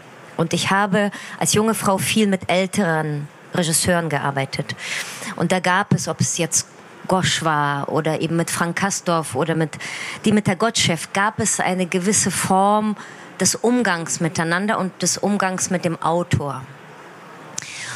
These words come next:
Und das bedeutete auch, sich natürlich den Autor an erste Stelle zu stellen und dann erst den Regisseur.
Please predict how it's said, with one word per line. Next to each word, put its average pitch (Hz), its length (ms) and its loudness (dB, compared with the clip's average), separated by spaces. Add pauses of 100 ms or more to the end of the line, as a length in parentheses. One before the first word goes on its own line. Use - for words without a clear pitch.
(320)
Und 220 160 2
das 202 140 0
bedeutete 233 580 2
auch, 226 160 2
sich - 300 0
natürlich 226 600 0 (680)
den 196 200 2
Autor 226 480 2
an 202 60 -2
erste 202 340 0
Stelle 202 300 0
zu - 160 -2
stellen 160 420 0
und 170 260 -2
dann 202 220 2
erst 170 380 -2
den 160 80 0
Regisseur. 151 640 0